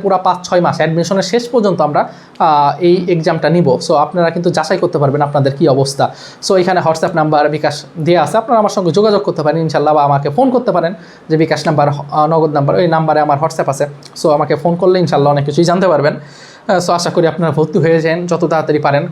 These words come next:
কারণ এই কোর্সের যে মূল্যটা পরবর্তীতে আরও বেড়ে যাবে। So এই যে ভালো খারাপ, এটা আপনার সম্পূর্ণ নিজের ভিতর একটা পরিবেশ, যেখানে আপনি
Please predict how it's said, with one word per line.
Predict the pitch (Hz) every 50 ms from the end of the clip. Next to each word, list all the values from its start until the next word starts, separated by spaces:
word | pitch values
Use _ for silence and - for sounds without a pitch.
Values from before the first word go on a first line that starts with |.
| -
কারণ | - 151 147
এই | 147 - 160 156 151
কোর্সের | 151 - 160 156 151 151 - 190 175 165 170
যে | 160 165
মূল্যটা | 156 160 170 175 180 175 165 175 180
পরবর্তীতে | 180 180 170 165 156 151 151 147 143 143
আরও | 135 131 139
বেড়ে | 139 156 175 196 185
যাবে। | 143 127 123 131 127 - - - - - - - - - -
So | - - 202 185 170 -
এই | 190 185
যে | 175 180
ভালো | - - 160 170 175
খারাপ, | - - 185 165 160 165
এটা | 151 143 151
আপনার | 147 147 151 143 147 143 143
সম্পূর্ণ | - 147 143 143 151 147 147
নিজের | 151 175 180 190 156
ভিতর | 127 135 - 139 127
একটা | 131 131 - -
পরিবেশ, | - 170 214 226 214 156 135 127 - - - -
যেখানে | 160 160 160 175 175 170
আপনি | 165 170 - 196 214 233